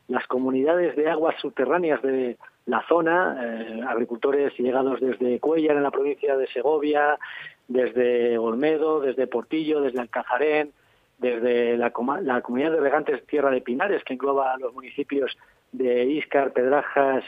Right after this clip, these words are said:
eh, y Villaverde, Fuente del Olmo y San Boal, en la provincia de Segovia. Y ha sido un foro, efectivamente, en el que nos ha acompañado toda la mañana el consejero de Agricultura, Gerardo Dueñas, el director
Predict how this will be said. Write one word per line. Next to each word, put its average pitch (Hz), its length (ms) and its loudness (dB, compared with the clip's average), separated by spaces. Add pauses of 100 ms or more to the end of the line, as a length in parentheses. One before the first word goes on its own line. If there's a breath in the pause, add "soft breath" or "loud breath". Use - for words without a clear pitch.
(120)
eh, 127 280 -8
y 139 140 -4
Villaverde, 151 880 0
Fuente 156 240 0
del 156 80 2
Olmo 156 340 0
y 151 80 0
San 147 240 0
Boal, 147 320 4 (300 loud breath)
en 131 100 0
la 131 80 2
provincia 135 400 0
de 123 100 2
Segovia. 160 520 0 (440 soft breath)
Y 185 280 0
ha 156 120 0
sido 175 160 0
un 180 120 -2
foro, 180 460 0 (420 loud breath)
efectivamente, 143 800 -2
en 147 100 2
el 135 180 0
que 156 220 0
nos 139 180 0
ha 151 40 2
acompañado 165 520 0
toda 160 240 2
la 147 80 2
mañana 165 480 -2 (180)
el 123 280 -2
consejero 139 680 0
de 123 300 2
Agricultura, 113 760 0
Gerardo 123 340 2
Dueñas, 156 500 0
el 131 180 0
director 131 640 0